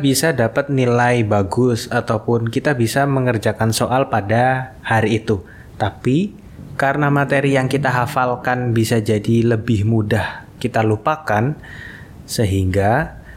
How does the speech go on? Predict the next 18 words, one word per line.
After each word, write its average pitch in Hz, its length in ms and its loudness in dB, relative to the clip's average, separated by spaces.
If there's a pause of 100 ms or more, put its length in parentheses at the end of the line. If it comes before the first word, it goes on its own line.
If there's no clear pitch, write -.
(120)
hafal 104 720 -2 (400)
juga 117 480 0
tidak 107 320 0
berarti 160 640 -2 (480)
kita 165 240 -2
sudah 123 240 0
paham. 151 440 0 (440)
Meskipun 165 760 0 (240)
kita 175 280 -2
nilainya 175 600 0
A, 202 360 -2
belum 127 240 2
tentu 208 320 -2
kita 165 280 -2
paham 226 320 -4
mata 196 320 -2
kuliah 202 360 0
itu. 214 320 -4